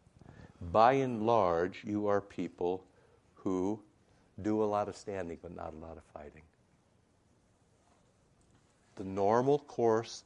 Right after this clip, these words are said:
of a Christian is to stand. Stand firm, stand still, stand boringly in your place,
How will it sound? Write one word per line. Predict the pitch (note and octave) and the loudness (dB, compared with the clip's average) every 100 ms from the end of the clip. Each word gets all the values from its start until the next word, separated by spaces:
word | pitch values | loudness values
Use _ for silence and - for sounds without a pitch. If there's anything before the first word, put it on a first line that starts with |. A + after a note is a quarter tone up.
| - | -6
of | G#2 | -6
a | F#2+ | -6
Christian | - - A2+ - - E2+ D#2 E2 _ _ _ _ - | -8 -6 -6 -8 -10 -6 -6 -10 _ _ _ _ -8
is | F2+ - | -8 -8
to | - | -12
stand. | - - G2 F2+ D#2+ D#2 - | -8 -2 -2 -2 -4 -10 -16
Stand | - G2 E2+ E2 | -6 -2 -2 -2
firm, | F#2+ G#2+ C3 | -2 -2 -4
stand | - G2 F2+ E2+ | -2 0 0 -4
still, | - G2 F2+ G2+ - _ _ _ _ _ _ | -2 0 0 -2 -6 _ _ _ _ _ _
stand | - - G#2 G2 E2 | -10 -2 0 0 -2
boringly | F2+ F#2+ G#2 G#2 G2+ G2 F#2 | -2 0 0 -2 -4 -6 -6
in | F#2+ F2+ | -6 -6
your | F#2 | -8
place, | F2 - A2+ D#2 D2+ - - | -8 -6 -6 -8 -14 -20 -20